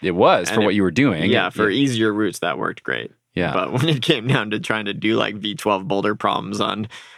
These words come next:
Speaker 2: holds that are, like, the size of a credit card, it was really just about bouldering. And especially when you're up there for nineteen days, you're just, it's like a, it's like a bouldering trip, right? You're just, like, you're sitting there in the portaledge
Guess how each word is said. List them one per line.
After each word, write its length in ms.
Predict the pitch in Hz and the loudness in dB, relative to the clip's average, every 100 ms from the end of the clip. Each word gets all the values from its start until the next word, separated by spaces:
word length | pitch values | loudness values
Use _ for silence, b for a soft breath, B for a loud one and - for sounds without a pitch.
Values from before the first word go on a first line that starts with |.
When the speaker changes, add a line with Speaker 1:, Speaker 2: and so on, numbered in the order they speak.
| B | B
Speaker 2:
holds 420 | - 117 107 101 95 | -2 2 2 0 0
that 180 | 101 | 0
are, 80 | 98 | 0
like, 240 | 92 95 95 | -2 -4 -4
the 100 | 101 | -6
size 340 | - 92 95 | -2 -2 -2
of 160 | 92 82 | -4 -4
a 180 | - - _ - | -6 -10 _ -8
credit 300 | - 104 98 | -4 -2 -2
card, 400 | 98 90 87 - 104 - | -2 -2 -2 -6 -14 -8
it 60 | 92 | -4
was 180 | 85 | -2
really 180 | 92 - | -2 -4
just 180 | - - | -6 -6
about 200 | - - | -4 -4
bouldering. 340 | 87 92 90 | -2 -2 -4
And 60 | 107 B B - | -6 B B -6
especially 440 | 110 147 143 127 | -2 0 2 2
when 140 | 110 104 | 0 0
you're 140 | 101 | 0
up 140 | 95 - | -2 -2
there 180 | 73 | -4
for 160 | - 92 | -2 -4
nineteen 420 | 92 87 - 87 | -4 -6 -8 -6
days, 320 | 87 90 87 | -2 -2 -4
you're 140 | 87 92 | -4 -6
just, 300 | - - - - | -8 -16 -12 -6
it's 220 | 101 - | -6 -2
like 180 | 104 110 | -2 -2
a, 60 | 104 147 - | -6 -8 -6
it's 140 | 98 | -2
like 140 | 131 131 | -2 -2
a 40 | |
bouldering 480 | 110 113 143 98 - | -2 0 0 -2 -4
trip, 460 | - - - - - | -6 -6 -6 -8 -2
right? 320 | 113 107 - | -2 -2 -4
You're 180 | 95 101 | -4 -4
just, 280 | 95 98 85 | -4 -6 -6
like, 320 | 87 92 - | -8 -8 -6
you're 120 | 104 | -6
sitting 300 | - 113 117 | -2 0 0
there 140 | 117 | 0
in 80 | 117 | -2
the 40 | 113 | -2
portaledge 760 | 113 107 104 107 110 113 120 | -2 0 0 0 -2 -6 -10